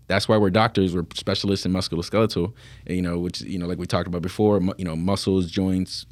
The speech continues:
ligaments, tendons, all that, and movements. So if you get checked before and periodically, you avoid the, the injuries. Low back is the number one reason why people are call out of work.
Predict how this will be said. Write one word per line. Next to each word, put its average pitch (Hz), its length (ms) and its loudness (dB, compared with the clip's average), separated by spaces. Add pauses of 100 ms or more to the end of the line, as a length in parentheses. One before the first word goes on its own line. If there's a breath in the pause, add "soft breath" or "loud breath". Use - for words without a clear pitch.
ligaments, 92 540 0
tendons, 92 480 -2
all 101 180 0
that, 110 320 2 (320 loud breath)
and 90 140 2
movements. 107 480 2 (460 soft breath)
So 107 200 4
if 95 120 0
you 120 80 6
get 123 240 4
checked - 300 2
before 113 640 4 (160 loud breath)
and 101 180 4
periodically, 113 680 4
you 101 260 6
avoid 104 720 6
the, 98 420 -4
the 98 220 -4
injuries. 92 460 0
Low 123 160 6
back 110 340 2
is 90 140 -2
the 92 100 0
number 113 220 6
one 110 80 6
reason 104 200 4
why 90 120 2
people - 300 0
are 82 60 2
call 92 260 2
out 80 100 0
of 80 60 -2
work. 80 300 -6